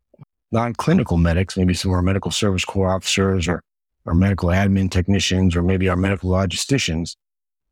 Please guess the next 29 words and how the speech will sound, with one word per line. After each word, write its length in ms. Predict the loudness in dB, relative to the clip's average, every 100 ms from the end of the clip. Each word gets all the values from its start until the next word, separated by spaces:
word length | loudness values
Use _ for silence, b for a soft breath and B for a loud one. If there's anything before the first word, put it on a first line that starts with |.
| -2
they 100 | -2
may 120 | 0
be 120 | -2
put 240 | -2 -4 -2
to 100 | -4
the 120 | -4
test. 540 | -4 -4 -4 -12 -16 _ -4
They 100 | 0
may 140 | 2
be 200 | 2 0
asked 280 | 0 -2 -6
to 80 | -8
perform 560 | -10 -4 -2 -2 -2 -6 _ _ _ _ _ _
medical 400 | 0 0 0 -2
duties. 500 | 0 0 -2 -6 -8 _ _ _ _ _
So 160 | -6 -2
being 260 | 0 0 0
in 140 | -2
line 200 | -2 -4
with 120 | -2
the 80 | 2
Medic 320 | 2 2 0
X 320 | -4 -4 -6
initiative 800 | -2 0 0 0 0 0 0 -4 -6
that 160 | -6 -2
came 400 | 0 2 2 0
from 400 | -2 -2 0 0
my 100 | -2
boss, 320 | -2 -2 -2